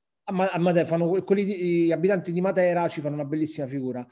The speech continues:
Matera viene fuori molto bella, però mi manca il motivo, cioè aggiunge poco alla trama tutta quella lunga scena iniziale, cioè ven-, vedi venti minuti di inseguimento per le strade di Matera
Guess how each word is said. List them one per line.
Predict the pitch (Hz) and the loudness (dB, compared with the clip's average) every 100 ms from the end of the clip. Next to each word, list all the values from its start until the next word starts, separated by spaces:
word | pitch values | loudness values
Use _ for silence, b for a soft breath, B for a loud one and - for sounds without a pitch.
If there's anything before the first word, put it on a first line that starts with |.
| B B | B B
Matera | 190 226 233 | 2 4 4
viene | 170 160 | 2 -2
fuori | 147 170 | 0 0
molto | 165 214 214 170 | 2 0 0 -2
bella, | 143 131 | 0 0
però | 170 262 175 170 | 4 6 4 2
mi | 180 202 | 2 4
manca | 254 247 185 | 2 2 -2
il | 180 | 0
motivo, | 185 190 202 151 | 2 2 2 0
cioè | 131 185 | 0 -2
aggiunge | - 185 175 247 180 226 | 0 -2 2 0 2 4
poco | 247 214 | 4 4
alla | 196 | 2
trama | 190 196 143 135 127 | 2 0 0 -4 -4
tutta | 190 - 175 | -6 -4 -2
quella | 156 175 | 0 2
lunga | 180 202 175 160 165 | 2 2 0 0 -2
scena | - - - 165 151 | -4 -10 -4 -2 -2
iniziale, | 151 147 - 170 139 160 | -8 -10 -8 -4 -4 -2
cioè | 180 | -2
ven-, | 147 233 - | -2 -4 -4
vedi | 196 220 175 175 | -4 -4 -2 -2
venti | 214 208 190 | -4 -4 -4
minuti | 196 190 | -2 -2
di | 170 | -4
inseguimento | 160 - 202 233 220 220 | -8 -6 -4 -2 -2 -2
per | 196 | -4
le | 240 | -2
strade | - 240 220 | -4 0 0
di | 247 | 2
Matera | 262 254 262 | 4 4 4